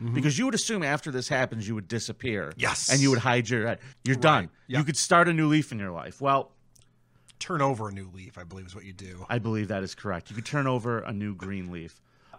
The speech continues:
Speaker 2: She sat down in nineteen eighty-seven for her one and only interview with a gentleman by the name of Jim Morton, and this was published in a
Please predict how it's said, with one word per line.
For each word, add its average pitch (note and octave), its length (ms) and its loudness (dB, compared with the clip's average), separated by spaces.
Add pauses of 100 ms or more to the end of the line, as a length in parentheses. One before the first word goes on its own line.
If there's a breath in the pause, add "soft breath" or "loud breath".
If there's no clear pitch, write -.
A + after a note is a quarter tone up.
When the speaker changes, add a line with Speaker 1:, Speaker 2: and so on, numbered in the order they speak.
Speaker 2:
She A3 720 0
sat D#3+ 440 2
down B2+ 300 4
in A2+ 100 0
nineteen C3 440 -4
eighty-seven A#2 580 -2
for A#2 180 -4
her A#2+ 160 -2
one B2 320 -2
and B2+ 120 -2 (120)
only B2 300 0
interview F2+ 600 -8 (260 soft breath)
with B2+ 180 0
a C3 40 -2
gentleman C3+ 400 2
by A#2+ 140 2
the A#2 60 -2
name A#2 180 -2
of F2+ 120 -6
Jim C#3+ 320 -2
Morton, G2 400 -4 (300 loud breath)
and B2+ 140 0
this D3+ 160 -2
was C3+ 120 -6
published C3+ 440 -2
in B2+ 100 -6
a A#2 160 -2